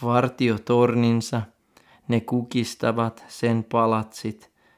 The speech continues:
tekevät sen raunioiksi. Valittakaa te Tarsiin laivat, sillä hävitetty on teidän linnoituksenne.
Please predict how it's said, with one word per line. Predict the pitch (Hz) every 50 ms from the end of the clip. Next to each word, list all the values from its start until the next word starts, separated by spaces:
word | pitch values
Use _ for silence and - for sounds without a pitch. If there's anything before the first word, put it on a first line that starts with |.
| _ _ _
tekevät | - 117 117 117 - 127 120 117 120 117 120 - - - -
sen | - - - 123 123 120 120 113
raunioiksi. | 117 117 113 110 107 104 104 101 101 101 98 98 98 - - - 104 98 - _ _ _ _ _ _ _ _ _ _ _ _ _ _ - -
Valittakaa | 107 110 120 131 139 135 123 113 107 - _ _ - 110 104 - - 104 104 101 101 104 101 - _ _ _ _ _ _ _
te | - 107
Tarsiin | 107 - 110 113 117 117 120 113 - - - 113 110 110 110 107 101 -
laivat, | 117 131 113 110 110 113 110 107 104 101 101 104 - - _ _ _ _ _ _ _ _
sillä | - - 123 113 113 110
hävitetty | 101 92 135 139 135 123 135 110 104 - - 101 - - _ _ - 107 107 - _ _ _ _ _ _ -
on | 107 107 104 101
teidän | - - 117 117 117 117 110 104 104 104 110 101 -
linnoituksenne. | - 117 120 117 113 110 107 101 101 98 - - - - - - - 104 101 101 107 110 113